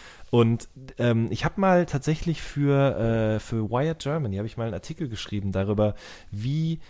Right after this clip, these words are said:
das vonstatten geht mit diesen Algorithmen, wie quasi herausgesucht wird, welches Song welchem ähnlich ist.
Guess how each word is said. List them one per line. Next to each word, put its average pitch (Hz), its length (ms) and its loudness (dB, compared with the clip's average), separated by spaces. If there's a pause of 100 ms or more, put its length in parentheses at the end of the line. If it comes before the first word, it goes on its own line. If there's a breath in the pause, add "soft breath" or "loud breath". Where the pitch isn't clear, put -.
(280 soft breath)
das - 540 0
vonstatten - 540 -2
geht 80 360 -2
mit 87 140 -6
diesen 101 220 -2
Algorithmen, 92 720 -2
wie 110 60 -6
quasi 110 340 0
herausgesucht 107 760 -2
wird, 104 440 0
welches 107 360 -2
Song 113 300 -2
welchem 95 320 -2
ähnlich 107 380 -2
ist. 101 320 -2